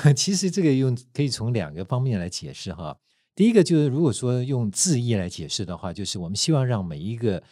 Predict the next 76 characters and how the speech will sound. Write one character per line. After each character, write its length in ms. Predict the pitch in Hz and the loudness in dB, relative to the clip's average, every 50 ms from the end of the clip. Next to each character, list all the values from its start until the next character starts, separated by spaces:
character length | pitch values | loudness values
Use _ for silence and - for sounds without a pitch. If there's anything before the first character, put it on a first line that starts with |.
| _ - - | _ -18 -10
受 200 | - - 135 113 | -2 2 2 2
帮 240 | 98 120 113 117 120 | 4 4 2 0 0
助 180 | 117 120 110 98 | -2 -2 -4 -4
的 120 | 90 82 | -4 -6
家 300 | - - 127 120 117 120 | -6 -2 -2 -2 -2 -2
庭、 180 | 117 - 85 87 | -4 -6 -8 -6
受 180 | - - 104 | -4 -4 -4
帮 180 | 85 98 98 95 | -4 -4 -6 -8
助 140 | 92 101 87 | -8 -8 -10
的 60 | 80 | -10
孩 220 | - - 76 85 | -10 -12 -12 -12
子 180 | 92 90 85 82 | -10 -10 -10 -10
哈， 140 | 80 - 87 | -10 -10 -8
让 180 | 92 98 90 | -8 -8 -8
他 120 | 85 101 95 | -8 -8 -8
能 140 | 90 85 | -8 -6
够 180 | 90 92 85 - _ _ _ _ - | -6 -8 -8 -10 _ _ _ _ -4
安 180 | - 110 120 | 0 2 4
心 360 | 113 107 - 123 113 113 117 104 | 4 2 2 0 0 0 -2 -2
得 180 | - 80 85 | -4 -6 -6
到 260 | - 107 90 78 - _ _ | -4 -4 -4 -4 -6 _ _
兴 340 | - - - - 120 104 98 | -4 -2 0 2 2 0 0
高 200 | - 104 92 95 | -2 -4 -4 -4
采 220 | 92 - - 87 - | -6 -8 -12 -12 -12
烈， 280 | 71 82 82 78 76 _ _ _ _ _ - | -12 -10 -10 -12 -12 _ _ _ _ _ -6
所 120 | - 113 | -2 -2
以 20 | 107 | 0
我 40 | |
们 80 | 107 110 | 0 2
就 100 | 120 123 | 2 2
安 160 | 110 120 127 | 2 2 2
心 180 | 120 - 139 135 | 0 2 2 2
得 120 | 123 104 | 2 4
到 120 | 101 117 107 | 4 2 0
兴 180 | - - 120 | 0 0 -2
高 140 | 107 117 113 | 0 0 0
采 160 | - 98 85 85 | -2 -2 -4 -4
烈 80 | 110 | -4
各 120 | 104 - 110 | -2 -2 0
取 200 | - - - 80 | 0 -2 -4 -4
一 80 | 87 | -6
个 100 | 98 101 | -6 -6
字 160 | 92 - 104 | -6 -6 -6
啊， 60 | 90 82 | -6 -6
叫 140 | 87 92 | -6 -6
安 140 | 85 95 101 | -6 -6 -8
德 140 | 92 87 76 | -8 -8 -8
烈。 220 | 80 92 78 - _ _ _ _ _ _ _ - | -8 -8 -8 -10 _ _ _ _ _ _ _ 2
那 100 | 190 202 | 4 6
另 160 | 269 277 240 | 6 8 8
外 160 | 208 190 143 | 8 8 8
一 120 | 127 135 | 6 4
个 160 | 127 - 123 104 | 2 2 2 2
呢， 120 | 101 98 | 2 0
因 140 | 98 117 131 | -2 -2 -2
为， 200 | 131 117 107 98 92 90 - | -2 0 0 -2 -2 -4 -6
呃， 340 | - 85 80 78 76 73 76 | -10 -12 -12 -12 -12 -10 -8
我 120 | 87 90 | -6 -6
们 100 | 95 104 | -6 -4
安 100 | 104 123 | -2 0
德 120 | 123 117 101 | 0 0 0
烈 220 | 113 110 104 92 | 0 0 -2 -2
慈 180 | - - 98 92 | -4 -6 -6 -4
善 120 | 110 101 | -4 -4
协 200 | - - 87 98 | -4 -6 -8 -8
会 160 | - - 120 | -6 -4 -4
的 100 | 90 92 | -4 -4
创 240 | 90 - 120 123 113 | -6 -4 -4 -4 -2
办 180 | 113 110 104 92 | -2 -2 -2 -2
人 340 | 85 80 78 82 98 113 - _ _ _ _ _ | -4 -4 -6 -6 -8 -8 -10 _ _ _ _ _
他 160 | _ - 101 95 | _ -6 -4 -2
是 200 | - - 92 87 | -2 -2 -4 -4
一 160 | 87 92 90 | -6 -8 -6
个 240 | - 92 85 82 85 | -6 -6 -6 -4 -4
牧 200 | 110 117 107 92 | -2 -2 -2 0
师， 460 | - - - 127 123 123 131 135 | 0 0 2 2 2 2 2 0